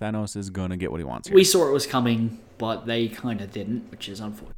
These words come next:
Speaker 1: It is. Quite unfortunate. So he reverses time, brings Vision back, only to cruelly rip the Mind, the Mind Stone out of his head and kill him again, which is great.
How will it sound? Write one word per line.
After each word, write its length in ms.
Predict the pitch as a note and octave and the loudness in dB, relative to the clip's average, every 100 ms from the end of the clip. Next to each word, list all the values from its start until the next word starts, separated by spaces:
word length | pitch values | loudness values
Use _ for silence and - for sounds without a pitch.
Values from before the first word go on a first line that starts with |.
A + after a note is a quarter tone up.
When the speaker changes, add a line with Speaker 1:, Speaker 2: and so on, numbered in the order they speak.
| - | -4
Speaker 1:
It 120 | G#2 | -2
is. 300 | A#1+ - - | -2 -8 -14
Quite 240 | - A#2+ G2+ | -2 -2 0
unfortunate. 460 | E2+ - - - | -8 -14 -12 -8
So 100 | - | -4
he 240 | B2+ G3+ F3 | 0 0 0
reverses 540 | C#3 C#3 E3+ G3+ - B2+ | 2 4 6 4 2 -6
time, 580 | - C3 B2 A#2+ A#2 B2 | 0 2 4 2 0 0
brings 320 | D3+ G#3+ G#3 | 2 2 2
Vision 300 | D3 E3 D#3 | 2 2 2
back, 280 | B2+ B2 B2 - | 2 2 2 2
only 320 | D4+ F4 A#3 | 2 4 4
to 80 | E3 | 2
cruelly 400 | - E3+ D3 C3 | 4 4 4 4
rip 240 | A#2+ C3 | 2 0
the 80 | - | 0
Mind, 480 | G#2+ G#2+ G#2 G2 - | 0 0 0 -4 -10
the 180 | G2 G2+ | -8 -6
Mind 300 | G2 G#2 G2 | -2 0 0
Stone 240 | - F#2+ | -2 -4
out 160 | F2+ G#2+ | -2 0
of 100 | F#2 | 0
his 100 | D#2+ | -2
head 180 | E2 E2 | -4 -4
and 100 | E2 | -6
kill 160 | - | -8
him 60 | C#2 | -8
again, 380 | E2+ A2 G#2 G2+ | -2 -2 -2 -4
which 200 | - - | -10 -8
is 100 | F#2 | -10
great. 600 | F2 D3+ F#3 F3 E3 - | -8 -6 -2 -2 -2 -6